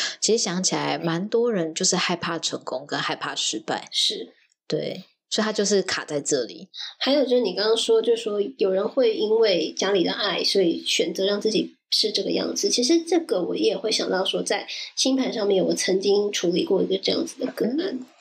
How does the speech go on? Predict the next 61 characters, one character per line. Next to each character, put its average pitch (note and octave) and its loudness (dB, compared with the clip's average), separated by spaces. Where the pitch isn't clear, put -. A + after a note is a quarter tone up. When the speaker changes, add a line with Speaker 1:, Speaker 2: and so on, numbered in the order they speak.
Speaker 1:
我 F3 2
想 D#3+ 0
听。 A3 0
Speaker 2:
然 C4 2
后 C4+ -4
她 C4 0
是， B3+ 2
Speaker 1:
<laughs> G3+ -2
Speaker 2:
她 D4+ 0
是 D4+ 2
二 D4+ 2
十 F#3+ 0
几 F#3 2
岁 A3 0
的 F3 0
女 F3 0
孩 F3+ 0
子 F#3 2
哦， - 0
已 F#3+ 2
经 G3+ 4
就 G#3 0
是 F3+ 2
念 G3 2
书 G3+ 0
都 G#3 2
念 A3 2
完 - -2
了， - 0
但 C4 2
是 B3+ -2
她 A3 2
一 A3+ 4
直 G#3+ -2
没 F#3+ 2
有 G3 4
工 G3+ -2
作。 - -2
那 C#4+ 2
她 E4 4
来 G#4 2
找 A3+ 2
我 C#4+ 2
的 - -2
时 - -2
候， G3+ -10
有 E3+ -4
特 E3+ -4
别 F#3+ 4
问 G3 2
说 F#3+ -2
能 G3 -4
不 G3+ 0
能 F#3 2
见 - 2
面， F#3 0
然 G3 0
后 G3+ 0
她 G3+ -2
可 G3+ -2
以 - -2